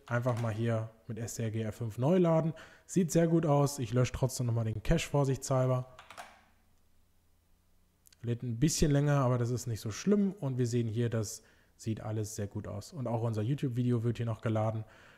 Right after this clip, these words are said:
Das sieht auf jeden Fall sehr gut aus. So, jetzt sind wir auf dieser Version, auf diese Version hochgesprungen, die neun fünf sechs, äh, zwei sechs.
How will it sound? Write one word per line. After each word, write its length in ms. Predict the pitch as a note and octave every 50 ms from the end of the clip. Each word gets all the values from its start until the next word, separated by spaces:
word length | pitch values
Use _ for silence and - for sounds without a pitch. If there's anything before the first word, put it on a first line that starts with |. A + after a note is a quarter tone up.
| - - _ -
Das 200 | C3+ D3 D3 -
sieht 140 | E3 C#3+
auf 180 | C3+ B2 A2 G#2
jeden 200 | B2 B2+ C3 B2+
Fall 460 | - - B2 A2+ A2+ A#2 A#2 A#2+ A#2+ - - _ _ - -
sehr 240 | - - B2 B2 A#2
gut 180 | B2 C3 A#2+
aus. 260 | A2 F2+ F#2 - - -
So, 240 | B2 C3+ E3+ D3 A#2
jetzt 220 | A2+ C3 D#3 D#3
sind 120 | - A3+ G#3+
wir 120 | A3+ G#3
auf 80 | G3 G#3
dieser 220 | G3+ G3 F#3+ F#3
Version, 520 | E3+ F3+ D#3+ D#3+ F#3 G3 G3+ F3 C#3+ A#2+ A#2 -
auf 180 | C3+ C3+ B2+
diese 200 | - D#3+ D3 D3+
Version 340 | C#3+ D3 C3+ C#3+ E3+ E3 A#2+
hochgesprungen, 580 | B2 B2 - - B2 A2 - - B2 C#3+ F3 F3 - - - - -
die 80 | - C3
neun 220 | B2+ B2+ B2+ C3
fünf 300 | B2 C#3+ C3+ B2 - - -
sechs, 400 | C3 A#2 B2+ A#2+ - - - -
äh, 140 | - A#2+ A2+
zwei 200 | - - B2 A#2
sechs. 280 | A#2 C3+ D#3+ - -